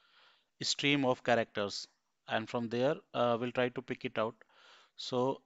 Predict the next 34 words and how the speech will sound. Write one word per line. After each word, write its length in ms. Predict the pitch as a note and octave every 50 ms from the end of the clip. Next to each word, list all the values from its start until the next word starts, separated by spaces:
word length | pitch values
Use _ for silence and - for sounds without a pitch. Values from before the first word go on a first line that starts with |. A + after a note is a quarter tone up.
| _ -
let's 220 | - C#3 C3+ - -
say 320 | - D#3 D3+ D3 D3 C#3+
the 100 | C3 C3
first 400 | - - C#3+ C#3 D3+ - - -
character 560 | - C3+ C3 B2+ - - - C#3+ D3 C#3 C#3 B2+
which 240 | - A#2+ A#2+ - -
is 160 | C#3 C3+ A#2
non-repeated 920 | A#2 A2 A2+ B2 C#3 D3 C3+ C3+ B2+ - A#2+ A2+ A2 - B2 B2+ C3+ C3
would 200 | B2+ B2 B2 A2+
be 160 | A2 A#2+ A#2+ A2
W, 420 | G#2 A2 G#2 G#2+ A2 A#2+ C#3+ D3 _ _ _ _ _ -
and 400 | B2 A2 A2 A2 A2+ A2+ A2+ A#2
the 80 | A2+ A2
first 340 | - - C3+ C#3+ C3 - -
repeated 340 | B2+ - C3 B2 C3+ C3+ -
character 360 | C3+ B2+ B2 - - - B2
would 220 | A#2 A#2 A2+ G#2+
be 220 | G#2+ C3+ D#3+ - - -
E. 200 | B2+ A2+ G2+ G2 _ _ _ _ _ _ _ _ _ _ _ _ _
So 140 | - - -
you 80 | C3 B2+
can 200 | - C3+ C3 C3
see 220 | - - - B2+
here, 220 | A2 G#2+ G2+ G2+ G2
right? 200 | G2+ G#2+ A#2+ B2+ _ _ _ _ _ _ _ _ _ _ _ _ _ _ -
So 460 | - - - - C3+ C3+ C#3+ D3 - - D#3
W 240 | C3 C3 C#3 D3 D3+
is 120 | D3 C3+
not 220 | C3+ C3+ C#3 C#3 C3 - _ _ _ -
repeating 420 | C3+ B2+ - C3+ B2 - C#3 C3 C3
in 100 | B2+ B2+
the 80 | A#2+
entire 420 | A#2+ A#2 A2+ - A#2+ A#2+ A#2+ B2 A#2+
string. 380 | - - - A#2+ B2+ D#3 D3+